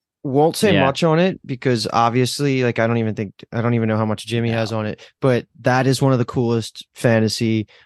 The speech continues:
Speaker 1: um, concepts in all of Wheel Time. So for sure, they're, they're, and that's not an
Speaker 3: It has to
Speaker 1: actor that
Speaker 3: happen.
Speaker 1: you bring back later. That's something you,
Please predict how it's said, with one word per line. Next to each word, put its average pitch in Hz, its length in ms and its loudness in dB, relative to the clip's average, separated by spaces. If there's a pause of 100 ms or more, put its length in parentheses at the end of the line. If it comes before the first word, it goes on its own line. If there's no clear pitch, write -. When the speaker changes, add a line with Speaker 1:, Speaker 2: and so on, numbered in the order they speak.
(140)
Speaker 1:
um, 107 380 2
concepts 110 800 -2
in 117 100 -2
all 107 160 2
of 101 80 -4
Wheel 101 160 -2
Time. 85 240 -2
So 117 140 -4
for 127 120 -2
sure, 110 280 2
they're, 110 260 0
they're, 135 300 0
and 143 140 0
that's 156 200 0
not 170 160 2
an 117 80 -8
Speaker 3:
It 139 60 0
has 135 60 2
to 127 40 2
Speaker 1:
actor 139 280 -4
that 120 80 -4
Speaker 3:
happen. 123 80 -4
Speaker 1:
you 131 60 -2
bring 135 260 -2
back 120 220 0
later. 120 360 -2
That's 113 240 -6
something 127 340 -2
you, 113 220 -6